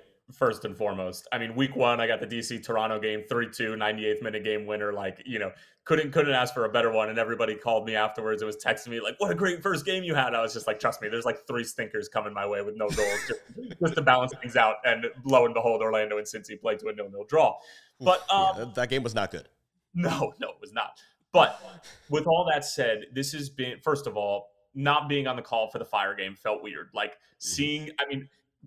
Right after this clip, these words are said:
Speaker 1: in great hands with Kevin Egan and Kinder Dees and Aubin, but I'm sure just like Kevin Egan felt in week two when he wasn't on the call for Atlanta, like, this is our team. We're so immersed in such a, and, like,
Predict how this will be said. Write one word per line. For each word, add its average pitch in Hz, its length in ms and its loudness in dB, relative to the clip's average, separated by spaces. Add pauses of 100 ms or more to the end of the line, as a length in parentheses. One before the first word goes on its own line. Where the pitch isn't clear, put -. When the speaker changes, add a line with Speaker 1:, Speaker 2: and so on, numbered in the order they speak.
(120)
Speaker 1:
in 156 160 -4
great 151 300 4
hands 143 340 0
with 135 140 -6
Kevin 131 260 -2
Egan 127 220 -6
and 120 120 -10
Kinder 123 220 -4
Dees 117 260 -6
and 110 80 -4
Aubin, 143 400 0
but 139 200 4 (100)
I'm 123 120 0
sure 147 360 2
just 135 300 -2
like - 340 -2
Kevin 117 240 -2
Egan 165 240 -4
felt 113 300 -2
in 107 100 -10
week 110 220 -14
two 113 200 -8
when 110 140 -8
he 110 60 -12
wasn't 123 280 -2
on 117 60 -6
the 110 60 -8
call 110 240 -2
for 110 120 -6
Atlanta, 120 400 -2
like, 107 220 -4
this 123 220 -8
is 170 160 -10
our 160 160 2
team. 160 400 -6
We're 123 220 0
so 147 500 2
immersed 135 420 -2
in 117 140 -10
such - 320 -6
a, 123 100 2 (460)
and, 123 160 -2
like, 113 140 0